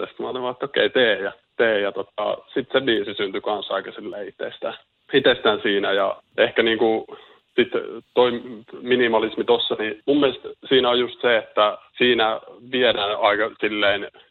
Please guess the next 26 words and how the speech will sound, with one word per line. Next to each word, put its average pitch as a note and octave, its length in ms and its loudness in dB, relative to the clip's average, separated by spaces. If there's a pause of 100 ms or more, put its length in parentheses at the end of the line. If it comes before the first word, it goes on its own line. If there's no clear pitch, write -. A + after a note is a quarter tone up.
just A2 200 -6
äänikirjamaisesti G2+ 1200 -2 (540)
se G2+ 80 0
kuulija G2 640 0
sinne, G2+ 380 -2 (360)
<laughs> - 400 0
sinne A2+ 380 2
skeden G#2 360 0
paikkoihin G2 720 0 (180)
tossa F#2+ 380 -2
noin, F#2 280 0
et, G#2+ 160 -8
et, G#2 340 -10 (120)
et, - 140 -8
tota, G2 460 -2 (460)
silleen A#2 200 2
se A#2+ 60 -2
biisi C#3 360 0
syntyi A#2 340 0
ja A2+ 180 2 (180)
en C3 80 0
mä B2 120 2
tiedä, B2 200 4
m-, A#2 320 -10 (200)
jotkut A#2 320 0
jyväskyläläiset A2 800 0